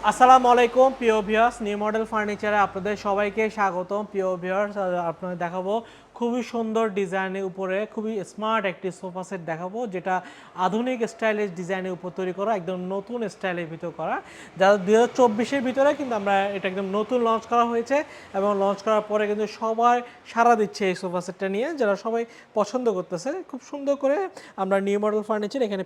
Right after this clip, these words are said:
পিতলে ওয়ার করে সুন্দর এখানে আমরা এখানে পিতল দেওয়া হয়েছে এবং পিতলগুলো, আর স্পষ্ট ফুটিয়ে তোলার জন্য আমরা এখানে সুন্দর রাউন্ড চাঁদ বালিশ ব্যবহার করেছি আমরা। টু to ওয়ান সিটের ভিতর তৈরি করা,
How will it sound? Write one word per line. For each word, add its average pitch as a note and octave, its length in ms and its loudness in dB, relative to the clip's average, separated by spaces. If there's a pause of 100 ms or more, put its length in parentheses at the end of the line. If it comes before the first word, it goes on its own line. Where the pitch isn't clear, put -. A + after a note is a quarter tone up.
পিতলে G#3+ 340 0
ওয়ার F3+ 380 0
করে F#3 240 0 (420)
সুন্দর G#3 200 -2
এখানে G3 260 -2
আমরা F#3+ 320 0 (280)
এখানে G3 360 -2
পিতল G3 220 -2 (280)
দেওয়া F3+ 220 2
হয়েছে G#3 220 -4 (180)
এবং G3+ 220 -6
পিতলগুলো, A#3 460 -2 (420)
আর F#3 540 -2
স্পষ্ট D4+ 400 -6
ফুটিয়ে G#3 220 -4
তোলার F#3 220 -2
জন্য F3+ 180 -4
আমরা F#3 160 -4
এখানে A#3 260 -4 (280)
সুন্দর A3+ 260 -2
রাউন্ড G#3 600 2
চাঁদ F3+ 240 0
বালিশ E3+ 200 -2
ব্যবহার D3 280 -6
করেছি C#3 320 -10
আমরা। E3 280 -6 (380)
টু B3 240 -2
to C#4+ 80 0 (160)
ওয়ান F#3+ 220 2
সিটের G#3 260 -4
ভিতর G3 220 -2
তৈরি G3 220 0
করা, A3 260 0